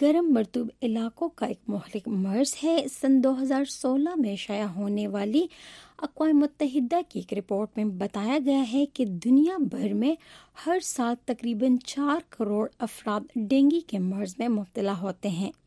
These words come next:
اور لگ بھگ ایک کروڑ لوگوں کو مرض کی شدید علامات کے باعث اسپتال میں داخل ہونا پڑتا ہے۔ اقوام متحدہ کی ایک اور رپورٹ میں بتایا گیا ہے کہ ایشیا اور بحر الکاہل کے خطے میں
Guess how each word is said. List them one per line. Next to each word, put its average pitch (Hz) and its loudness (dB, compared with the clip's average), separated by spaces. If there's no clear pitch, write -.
اور 294 6
لگ 277 4
بھگ 262 0
ایک 285 -2
کروڑ 233 0
لوگوں 247 2
کو 226 -2
مرض 208 -4
کی 220 -4
شدید 220 -2
علامات 202 -4
کے 214 -4
باعث 196 0
اسپتال 311 0
میں 240 4
داخل 220 -2
ہونا 226 2
پڑتا 220 -4
ہے۔ 220 0
اقوام 294 2
متحدہ 294 2
کی 262 -4
ایک 220 -4
اور 202 0
رپورٹ 196 -2
میں 220 -2
بتایا 208 -2
گیا 277 2
ہے 277 2
کہ 247 -2
ایشیا 269 0
اور 233 -2
بحر 208 -2
الکاہل 233 -4
کے 226 0
خطے 208 -4
میں 233 0